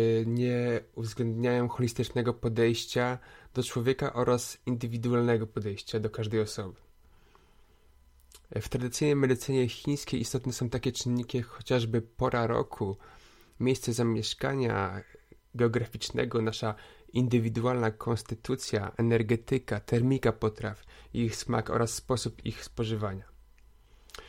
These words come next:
Ja sam przez kilka lat żyłem w przekonaniu, że dieta warzywno-owocowa jest najlepsza dla każdego, a teraz wiem, że to, co dobre dla jednego, może być całkowicie szkodliwe dla innej osoby.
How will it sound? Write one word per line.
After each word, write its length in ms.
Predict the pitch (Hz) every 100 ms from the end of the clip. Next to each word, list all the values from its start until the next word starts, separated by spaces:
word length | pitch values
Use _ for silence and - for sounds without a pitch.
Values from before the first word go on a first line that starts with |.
| -
Ja 60 | 156
sam 180 | 151 151
przez 200 | 127 -
kilka 280 | 135 - 110
lat 180 | 110
żyłem 280 | 107 113 110
w 80 | -
przekonaniu, 500 | - - - 117 113
że 140 | 110
dieta 340 | 104 117 107 113
warzywno-owocowa 1080 | 107 113 113 110 107 110 - 107 104 107 120 - - - -
jest 180 | 113
najlepsza 360 | 117 117 113 -
dla 80 | 113
każdego, 580 | 120 110 104 98 110 117 - - - -
a 40 |
teraz 300 | 127 143 113
wiem, 240 | 123 131 117
że 120 | 110
to, 320 | - - 123
co 140 | -
dobre 300 | 113 113 120
dla 380 | 113 104 110 104
jednego, 540 | 104 110 117 120 131 127
może 240 | 120 113
być 280 | 110 113 -
całkowicie 720 | 123 117 110 117 - 120 110 - - -
szkodliwe 640 | - - 120 110 117 113 113
dla 280 | 110 110
innej 340 | 110 113 113 110
osoby. 420 | 107 - 92 85